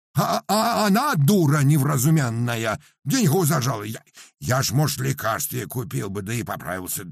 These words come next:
За что ж мне, э, помирать в отсвете лет?" "Погоди, погоди, Парамон!" строго перебил Петр Игнатьевич.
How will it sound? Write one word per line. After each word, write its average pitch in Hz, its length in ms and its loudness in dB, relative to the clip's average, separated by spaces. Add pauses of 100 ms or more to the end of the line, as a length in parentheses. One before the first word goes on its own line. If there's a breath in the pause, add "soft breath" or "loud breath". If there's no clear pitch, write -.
(300 loud breath)
За 131 180 0
что 120 340 0
ж - 120 -4
мне, 117 280 -6 (360 loud breath)
э, 143 180 0
помирать 143 640 2
в - 40 -10
отсвете 131 540 -4
лет?" 131 300 -2 (640)
"Погоди, 123 580 0
погоди, 135 500 0
Парамон!" 120 600 -2 (580)
строго 80 280 -4
перебил 82 460 -4
Петр 82 340 -10
Игнатьевич. 82 380 -8